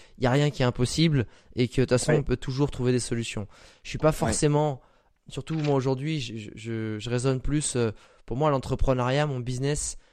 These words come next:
Speaker 1: c'est un outil pour, euh, me faire kiffer au quotidien et être un outil de liberté, en fait. Et je veux que mon activité soit au service de, de ma liberté et de mon bien-être et de mon lifestyle.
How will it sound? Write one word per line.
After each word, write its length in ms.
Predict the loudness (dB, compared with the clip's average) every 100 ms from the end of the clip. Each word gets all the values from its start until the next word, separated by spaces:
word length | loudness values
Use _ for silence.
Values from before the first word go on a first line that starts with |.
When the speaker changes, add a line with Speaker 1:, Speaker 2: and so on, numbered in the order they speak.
| _
Speaker 1:
c'est 360 | -10 -6 -2 0
un 180 | 0 -2
outil 420 | -4 -4 -4 -6 _ _ _ -14
pour, 380 | -2 0 0 0
euh, 340 | -2 -2 -4 -6 -12 -12
me 120 | -8 -4
faire 180 | -4
kiffer 300 | -6 -10 0
au 80 | 0
quotidien 580 | 0 -4 -6 -2 -2 -2 -10 _ _ -4
et 120 | -2
être 200 | 0 0
un 120 | -2 -4
outil 260 | -4 -6
de 60 | -4
liberté, 420 | -2 -2 -2 -6
en 60 | -6
fait. 200 | -10 -6
Et 120 | -8
je 120 | -2
veux 120 | -4
que 140 | 0 -2
mon 280 | 0 -2
activité 540 | -4 -6 -8 -4 0 0
soit 160 | 0
au 60 | -4
service 360 | -2 -4 -4 -4
de, 180 | -6 -6 -14 -16
de 80 | -8
ma 140 | -4 -2
liberté 580 | 0 -2 0 0 2
et 60 | 0
de 80 | -2
mon 160 | -4
bien-être 420 | -2 0 0 0 -2
et 40 |
de 40 |
mon 100 | -2
lifestyle. 380 | -2 -2 -2 -4